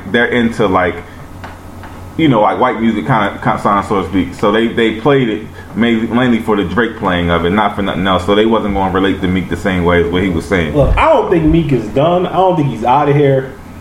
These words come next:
Speaker 2: But it, shit definitely got
Speaker 1: Nah, he
Speaker 2: interesting,
Speaker 1: ain't
Speaker 2: 'cause
Speaker 1: outta
Speaker 2: what,
Speaker 1: here,
Speaker 2: what
Speaker 1: but
Speaker 2: day was that?
Speaker 1: yeah.
Speaker 2: Friday?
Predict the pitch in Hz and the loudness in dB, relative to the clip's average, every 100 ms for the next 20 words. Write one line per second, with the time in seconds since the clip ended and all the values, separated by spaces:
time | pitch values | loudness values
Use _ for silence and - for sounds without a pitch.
0 | - - - - - 117 123 123 117 110 | -18 -18 -18 -16 -16 -2 2 4 2 -2
1 | - 143 175 - - 311 214 247 240 226 | -2 0 0 -2 -2 0 0 0 2 2
2 | 208 - 156 170 - - 98 185 196 151 | 2 0 2 0 2 0 2 2 2 2
3 | 214 190 139 120 - 156 170 254 269 285 | 2 2 2 -2 -2 0 2 2 4 2
4 | 339 | 2